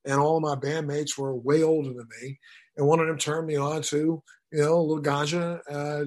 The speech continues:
during one of the gigs. And I remember I never looked back from that second that he turned me on. I was like, "Oh, this is over the top. This is great." Worked so well with my performances, and I was playing in the band, singing. And then I remember,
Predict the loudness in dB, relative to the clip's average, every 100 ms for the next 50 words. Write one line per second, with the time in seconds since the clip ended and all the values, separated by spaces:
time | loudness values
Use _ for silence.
0 | -4 -4 -2 -2 -2 -4 2 4 4 -4
1 | -6 -4 -4 -2 -2 -2 -2 -4 -2 -2
2 | -2 -4 -4 -4 -6 -8 -6 -2 -2 -4
3 | -6 -6 -4 -2 -2 -4 -6 -8 -12 -14
4 | -16 _ -4 -2 -2 -4 -4 -4 -6 -4
5 | -4 -6 -18 0 2 2 -2 _ -20 0
6 | 2 2 4 4 4 2 2 0 -4 -10
7 | -12 -8 -6 -4 -2 -2 -2 -6 -12 -20
8 | -14 -12 -8 -8 -6 -6 -4 -4 -4 -6
9 | -8 _ _ _ _ _ 2 4 4 0
10 | -4 _ _ _ 6 8 6 4 2 0
11 | 0 -2